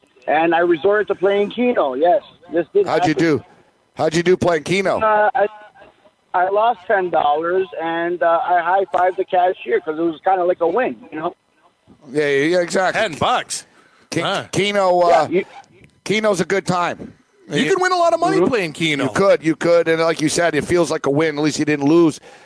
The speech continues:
Speaker 2: a ton of money, but you got an opportunity on the sports, uh, tonight once again. The Sweet sixteen is back.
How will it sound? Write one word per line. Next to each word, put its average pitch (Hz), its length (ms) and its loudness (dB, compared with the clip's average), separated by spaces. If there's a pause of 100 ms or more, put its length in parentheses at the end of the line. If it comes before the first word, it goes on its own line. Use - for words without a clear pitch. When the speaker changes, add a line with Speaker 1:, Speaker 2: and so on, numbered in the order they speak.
(160)
Speaker 2:
a 135 80 0
ton 156 260 -2
of 143 80 -2
money, 147 240 0
but 156 200 -2
you 147 40 -4
got 160 160 2
an 160 60 -2
opportunity 165 440 0
on 151 140 0
the 135 60 -2
sports, 165 480 -2
uh, 156 140 2
tonight 160 420 -4
once 160 260 -2
again. 160 260 -4
The 143 60 -6
Sweet 175 240 0
sixteen 165 520 -4
is 143 140 -2
back. 165 480 -4